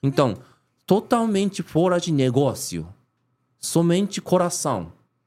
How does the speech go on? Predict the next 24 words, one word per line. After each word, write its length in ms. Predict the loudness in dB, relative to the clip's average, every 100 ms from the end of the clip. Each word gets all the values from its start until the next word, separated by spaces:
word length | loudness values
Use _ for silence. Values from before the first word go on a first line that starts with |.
| _ _ _ _ _ _
Coração 480 | 0 0 -2 -4
dos 180 | -2 -2
vascaínos 680 | -4 -4 -2 0 0 -4 -8
e 80 | -6
coração 580 | -2 -2 -2 -2 -4 -6 -14 -6
dos 320 | -4 -4 -8 -14 _ _ _ _ _ _
funcionários 1000 | 0 0 0 0 2 2 0 -2 -6 -12 -8
dos 200 | -6 -4
vasca-, 400 | -4 -2 -2 -4
do 220 | -4 -4
Vasco, 480 | 0 -2 -4 -8 -14 -10
ma-, 280 | -6 -4 -4
marketing 760 | -2 -2 0 -2 -4 -4 -4 -4
e 140 | -4 -4
até 200 | -4 -6
presidência, 800 | -4 -4 -2 -2 -2 -4 -8 -8
até 280 | -8 -4 -6
Roberto 440 | -4 -2 -2 -2
Dinamite. 760 | -4 0 0 0 -2 -4 -10 -12 _ _ -4
Eles 220 | -2 -2 -4
decidiu 600 | -4 -4 -2 0 -2 -4 _ _ _
rápido 540 | -2 -2 -2 -6 -8 -12 _ _ -8
e 80 | -6
conseguiram. 680 | -2 -2 -2 0 -2 -4